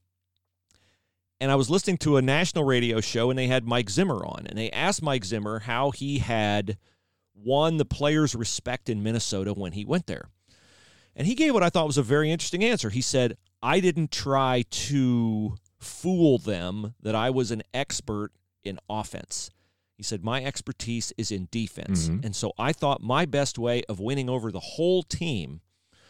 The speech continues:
Speaker 1: was to stick, stay in my lane defensively. And i-, if I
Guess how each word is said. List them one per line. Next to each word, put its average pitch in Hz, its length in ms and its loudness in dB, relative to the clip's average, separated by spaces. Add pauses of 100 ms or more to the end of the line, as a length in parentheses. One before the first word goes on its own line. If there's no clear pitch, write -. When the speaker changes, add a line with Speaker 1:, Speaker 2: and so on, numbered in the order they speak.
(300)
Speaker 1:
was 120 380 0
to 110 540 0 (920)
stick, - 420 -2 (140)
stay 185 480 2
in 226 120 6
my 180 220 4
lane 131 760 2 (120)
defensively. 90 840 -4 (1080)
And 127 180 0
i-, 127 60 0 (100)
if 120 160 0 (100)
I 180 480 2